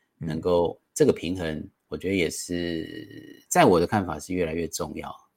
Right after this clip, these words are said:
Speaker 1: 嗯，嗯。
Speaker 2: 我，我不否定你刚刚提到的，我们终究要找到一段时间，我能够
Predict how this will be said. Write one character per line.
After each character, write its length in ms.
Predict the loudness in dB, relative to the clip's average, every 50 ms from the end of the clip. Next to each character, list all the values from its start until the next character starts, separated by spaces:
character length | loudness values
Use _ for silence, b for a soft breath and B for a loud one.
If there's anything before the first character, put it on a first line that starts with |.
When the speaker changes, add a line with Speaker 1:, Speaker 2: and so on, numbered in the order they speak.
| _ _ _ _
Speaker 1:
嗯， 200 | -10 -8 -8 -8 -10
嗯。 100 | -12 -12 0 2
Speaker 2:
我， 80 | 2
我 120 | 4 4 6
不 120 | 6 6
否 200 | 8 8 6 8
定 160 | 8 8 8
你 100 | 6 4
刚 120 | 2 2 2
刚 120 | 2 2
提 140 | 0 -2 -2
到 200 | 0 0 0 2
的， 80 | 2
我 40 | 0
们 140 | 0 0 2
终 180 | 4 6 6 8
究 80 | 8
要 140 | 8 6 6
找 180 | 4 2 -2 0
到 200 | 0 0 0 0
一 80 | 0 0
段 180 | 2 2 2
时 200 | 2 2 0 0
间， 200 | -2 -2 0 0
我 140 | 0 0 -2
能 180 | -2 -2 -2 -2
够 320 | 2 4 6 6 6 4